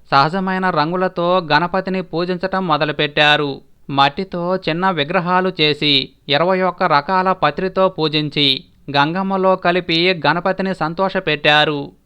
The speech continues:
ఈ కథను ఎప్పటి వరకు ఎవరైతే పూర్తిగా భక్తి శ్రద్ధలతో విన్నారో, ఇక మీ ఇంట్లో అన్నీ శుభాలే.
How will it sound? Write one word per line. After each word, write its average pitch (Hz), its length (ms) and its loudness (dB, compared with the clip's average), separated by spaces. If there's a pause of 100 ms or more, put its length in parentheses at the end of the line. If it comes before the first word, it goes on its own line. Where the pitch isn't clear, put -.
(160)
ఈ 175 200 2
కథను 180 600 -2
ఎప్పటి 165 380 -2
వరకు 185 460 -2
ఎవరైతే 180 600 -2
పూర్తిగా 180 760 0
భక్తి 143 320 -2
శ్రద్ధలతో 185 560 -2
విన్నారో, 147 640 2 (280)
ఇక 151 200 0
మీ 190 180 -2
ఇంట్లో 180 420 2
అన్నీ 170 360 0
శుభాలే. 151 640 2